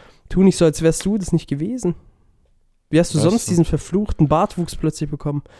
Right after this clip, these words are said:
Speaker 2: <laughs> Wer war
Speaker 1: Jeder
Speaker 2: plötzlich
Speaker 1: weiß,
Speaker 2: da?
Speaker 1: dass Murmeltierfressen und Fledermausfressen, äh, fördert das Haarwachstum.
Speaker 2: Ja, ja, ich musste eine Fledermausniere, die die Größe eines Reiskorns hat, essen.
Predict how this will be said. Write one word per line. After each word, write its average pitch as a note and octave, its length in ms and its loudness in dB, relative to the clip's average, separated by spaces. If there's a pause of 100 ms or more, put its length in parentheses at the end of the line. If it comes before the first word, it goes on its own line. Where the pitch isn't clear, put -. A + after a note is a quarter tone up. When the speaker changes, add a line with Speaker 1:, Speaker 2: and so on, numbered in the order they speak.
(540)
Speaker 2:
<laughs> - 80 -8 (1400)
Wer G#2 180 -6
war F#2+ 140 -2
Speaker 1:
Jeder F#3+ 200 2
Speaker 2:
plötzlich F#3 220 2
Speaker 1:
weiß, F#3 100 0
Speaker 2:
da? F#3 60 -4
Speaker 1:
dass E3+ 200 -2
Murmeltierfressen F3+ 1200 2
und D#3 180 2
Fledermausfressen, F3 1040 0
äh, F#2 380 -8
fördert F3+ 480 -2
das - 220 -6
Haarwachstum. F#3 720 -4
Speaker 2:
Ja, D3+ 140 -4
ja, A2 200 0
ich G#2+ 120 0
musste B2 380 0
eine G#2 460 2
Fledermausniere, G2+ 1000 -2
die F#2+ 120 -4
die G2 100 -6
Größe G#2+ 340 -4
eines F#2 280 -8
Reiskorns F#2+ 720 -8
hat, - 180 -12
essen. - 340 -12